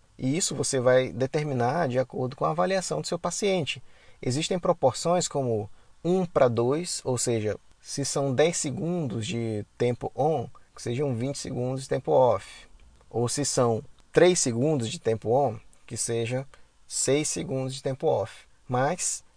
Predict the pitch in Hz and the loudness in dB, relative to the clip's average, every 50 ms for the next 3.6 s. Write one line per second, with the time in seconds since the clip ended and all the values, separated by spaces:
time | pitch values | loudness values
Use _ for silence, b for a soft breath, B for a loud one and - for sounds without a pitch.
0 | - - - - - 220 - - 151 - 143 135 - 117 - - - - 147 135 | -20 -20 -6 -2 0 0 2 0 0 -2 -2 -2 -2 -2 0 0 0 0 2 4
1 | 165 202 190 156 165 170 143 110 - - 117 147 - _ - - - 135 127 135 | 4 4 4 2 0 0 0 -2 -2 -2 -4 -4 -4 _ -18 -4 0 2 2 2
2 | 156 156 160 - - - 123 117 131 - - - 135 143 156 160 156 139 - - | 2 -2 -4 -4 -4 -4 -4 -4 -4 -6 -4 -2 -2 -2 0 -2 -4 -4 -4 -4
3 | 123 - 127 120 113 110 110 120 131 - - - | -6 -4 -2 2 2 4 4 4 2 0 -4 -12